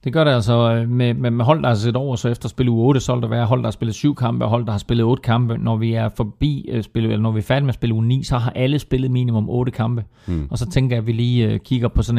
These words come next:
Speaker 1: et, øh, et halvvejshold og sådan
Speaker 2: Ja, ja,
Speaker 1: lidt. Gør vi
Speaker 2: præcis.
Speaker 1: ikke det?
Speaker 2: Jo, det gør vi. Hvad mangler vi mere nu? Øh, vi mangler
Speaker 1: Spiltips.
Speaker 2: spiltip, spiltip til oddset, ugens bogstav i den store bogstav fra, fra Tafel, og så mangler vi dit, øh, momentometer, Claus. Det tager vi nu.
Speaker 1: Åh, momentometer. Ja, tak.
Speaker 2: Der må være i, er,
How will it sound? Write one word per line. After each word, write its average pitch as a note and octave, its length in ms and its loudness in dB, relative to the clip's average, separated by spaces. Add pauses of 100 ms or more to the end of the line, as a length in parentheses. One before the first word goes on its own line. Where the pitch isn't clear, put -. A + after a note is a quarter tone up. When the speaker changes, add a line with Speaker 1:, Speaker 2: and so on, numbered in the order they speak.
Speaker 1:
et, - 120 -4
øh, G#2+ 120 0
et A2 120 -2
halvvejshold A2+ 580 2
og G#2 60 -4
sådan G#2 140 2
Speaker 2:
Ja, A2+ 40 4
ja, A2+ 60 4
Speaker 1:
lidt. - 80 0
Gør B2+ 80 0
vi B2+ 40 0
Speaker 2:
præcis. C3 160 -2
Speaker 1:
ikke C3+ 100 -2
det? F#2 80 -4
Speaker 2:
Jo, G2 100 -2
det G#2+ 80 -6
gør D#2+ 100 -2
vi. D2+ 80 -8 (640)
Hvad C#3+ 100 4
mangler D3 200 4
vi C#3+ 60 2
mere D3 140 4
nu? C#3+ 240 2
Øh, A#2+ 160 4
vi B2 60 2
mangler G#2 640 2
Speaker 1:
Spiltips. D3 280 4
Speaker 2:
spiltip, - 240 0
spiltip D#3+ 300 2
til - 140 0
oddset, D3+ 560 2
ugens C#3 260 2
bogstav C#3 400 0
i B2 40 0
den A#2+ 100 0
store C3 220 -2
bogstav A2 560 -4
fra, F#2+ 280 0
fra - 120 -12
Tafel, D3+ 300 -2
og B2+ 60 -4
så C3 60 -4
mangler A#2 220 -2
vi A2+ 60 -6
dit, G#2+ 220 -12
øh, G#2+ 220 0
momentometer, B2+ 520 -2
Claus. B2 220 -8
Det - 100 -12
tager A#2+ 140 -4
vi C#3+ 60 -2
nu. F3 100 0 (260)
Speaker 1:
Åh, A3+ 440 -2
momentometer. A3+ 1000 -4
Ja, E3 260 -2
tak. F#3+ 180 -2
Speaker 2:
Der A2+ 60 0
må E3 120 2
være B2+ 240 0
i, - 20 0
er, F#2+ 520 -2